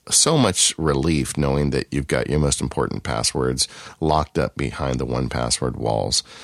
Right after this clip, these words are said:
It's an outstanding company made of some really smart people that do nothing but sit around all day and obsess about how to protect your most important data,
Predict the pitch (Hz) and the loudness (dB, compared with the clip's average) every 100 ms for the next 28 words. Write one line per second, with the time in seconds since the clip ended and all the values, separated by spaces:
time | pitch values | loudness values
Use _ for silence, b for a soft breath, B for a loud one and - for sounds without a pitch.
0 | B B 90 85 95 101 - - 98 87 | B B -2 4 4 4 2 2 4 4
1 | 82 80 71 73 65 65 64 69 73 69 | 2 0 0 0 2 0 0 2 2 2
2 | 65 - 71 76 76 76 73 64 - 71 | 2 2 4 4 4 2 2 0 0 -2
3 | - 60 58 69 - 78 73 73 80 87 | 0 -2 -2 -2 0 2 4 2 2 2
4 | 82 76 - 92 85 76 71 57 76 - | 2 2 0 2 2 2 2 2 0 2
5 | 71 67 69 - - 73 - 69 62 - | 2 2 2 2 2 2 2 0 0 0
6 | 71 65 62 - 65 - 67 55 65 - | -2 -2 -4 -4 -4 -2 -2 0 0 -2
7 | - - 50 50 67 69 62 65 | -4 -2 -2 -2 0 0 0 -2